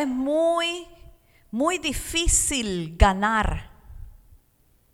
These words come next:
Qué duro es ganar la confianza de alguien. Qué duro es obtener la confianza de alguien, pero qué fácil es perderla.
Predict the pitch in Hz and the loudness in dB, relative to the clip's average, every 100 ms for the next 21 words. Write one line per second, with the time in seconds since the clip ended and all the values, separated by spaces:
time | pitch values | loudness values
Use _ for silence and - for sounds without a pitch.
0 | _ _ - _ _ _ _ _ _ _ | _ _ -20 _ _ _ _ _ _ _
1 | _ _ _ - 233 196 165 208 196 160 | _ _ _ 6 6 6 2 2 2 2
2 | 165 175 - 170 156 160 165 160 151 - | 2 0 -4 -6 -2 -2 -2 -4 -8 -14
3 | - 160 151 - 156 147 - 156 160 156 | -14 -6 -6 -4 -4 -6 -8 -4 -2 -2
4 | 147 156 156 156 147 143 143 143 143 139 | -2 -2 -2 -2 -2 -4 -8 -8 -10 -12
5 | - - _ _ _ _ _ _ - - | -16 -20 _ _ _ _ _ _ -20 -20
6 | - 294 254 320 330 285 277 - - 277 | 0 2 2 0 2 4 4 -2 2 2
7 | - - - 214 202 247 285 269 220 - | 2 -2 0 0 -2 -2 -2 -2 -4 -2
8 | 202 185 - 196 202 233 233 - 233 233 | -4 -4 -6 -4 -4 -2 -2 -2 -2 -2
9 | 190 170 165 165 160 170 165 180 175 - | 0 -2 -2 -6 -2 -2 -2 -4 -8 -10
10 | 180 143 - 151 147 147 - 143 139 135 | -8 -6 -6 -6 -6 -6 -4 -6 -4 -8
11 | - - - | -10 -12 -14